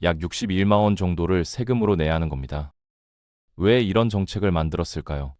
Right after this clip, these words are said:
첫 번째 이유는 공평성입니다. 일본에서 일반 내연차를 타는 사람들은 휘발유세를 내요. 기름을 넣을 때마다 세금이 붙는 거죠. 그런데 전기차는 전기만 충전하니까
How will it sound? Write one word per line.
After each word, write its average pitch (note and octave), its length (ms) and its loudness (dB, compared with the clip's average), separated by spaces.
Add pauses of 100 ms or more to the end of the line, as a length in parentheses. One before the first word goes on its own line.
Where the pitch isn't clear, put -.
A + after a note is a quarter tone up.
첫 - 160 -4
번째 C#3 300 2
이유는 F#2 560 0
공평성입니다. E2 960 -4 (200)
일본에서 A2+ 640 2
일반 G2+ 400 4
내연차를 G#2 500 2
타는 G#2 280 -2
사람들은 F2 680 -2
휘발유세를 G#2 640 0
내요. D2 320 -6 (340)
기름을 G#2 360 2
넣을 E2+ 260 2
때마다 E2 580 0
세금이 C3 420 -2
붙는 D#2+ 260 -4
거죠. C#2 320 -10 (480)
그런데 A2+ 380 4
전기차는 G#2+ 580 -2
전기만 G2+ 480 0
충전하니까 F2 840 -2